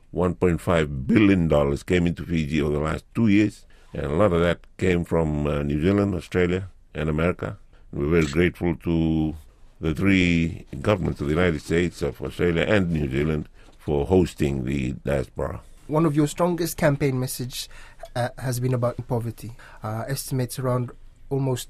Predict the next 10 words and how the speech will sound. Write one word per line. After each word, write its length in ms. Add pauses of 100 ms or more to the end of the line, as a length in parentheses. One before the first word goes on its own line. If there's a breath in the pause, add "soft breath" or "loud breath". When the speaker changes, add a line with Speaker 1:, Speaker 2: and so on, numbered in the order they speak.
(160)
Speaker 2:
fifty 320
percent 400
of 80
Fijians 520
now, 360
um, 340
are 160
living 240
in 160
hardship. 500